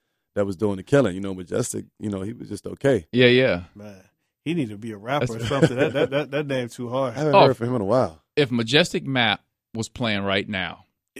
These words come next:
Speaker 2: he, he would have a mixtape.
Speaker 3: You, you would have to.
Speaker 2: <laughs>
Speaker 3: Forget, forget, forget hooping.
Speaker 2: <laughs>
Speaker 3: You,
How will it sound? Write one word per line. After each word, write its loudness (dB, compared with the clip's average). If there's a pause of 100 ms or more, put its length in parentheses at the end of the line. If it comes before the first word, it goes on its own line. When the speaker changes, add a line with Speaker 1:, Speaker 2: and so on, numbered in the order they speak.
(160)
Speaker 2:
he, 0
he 4
would 6
have 8
a 0
mixtape. 0 (480)
Speaker 3:
You, -10
you 0
would 2
have 4
to. 2
Speaker 2:
<laughs> -20
Speaker 3:
Forget, 0
forget, -2
forget 0
hooping. 0
Speaker 2:
<laughs> -14
Speaker 3:
You, 0